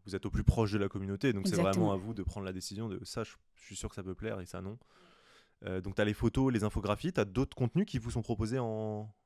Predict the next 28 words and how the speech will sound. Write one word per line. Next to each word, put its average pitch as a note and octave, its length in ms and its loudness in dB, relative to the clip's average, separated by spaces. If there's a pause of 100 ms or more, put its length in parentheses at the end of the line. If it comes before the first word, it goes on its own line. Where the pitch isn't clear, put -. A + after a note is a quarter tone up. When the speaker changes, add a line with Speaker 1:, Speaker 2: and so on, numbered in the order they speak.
(180)
Speaker 2:
Il F#3+ 80 0
y G3 60 4
en G3 260 4
a, G3 480 0
il F#3+ 60 -4
y F#3+ 40 4
a F#3 40 6
Speaker 1:
Des F3+ 80 4
Speaker 2:
des - 20 6
Speaker 1:
vidéos, F3+ 200 4
Speaker 2:
vidéos. G3+ 120 6
Speaker 1:
par G3+ 60 10
exemple. G#3 180 6
Speaker 2:
Alors F#3 140 6
les F#3 100 6
vidéos, G3 200 2
il G#3+ 80 4
y F#3 40 4
en E3+ 40 2
a - 20 0
certaines A3+ 320 2
qui A#3 120 -4
sont F#3+ 140 -2
filmées, G3+ 540 2 (100)
euh, E3 800 0 (140)
au F#3 60 4
niveau G3 240 6
européen, F3+ 540 2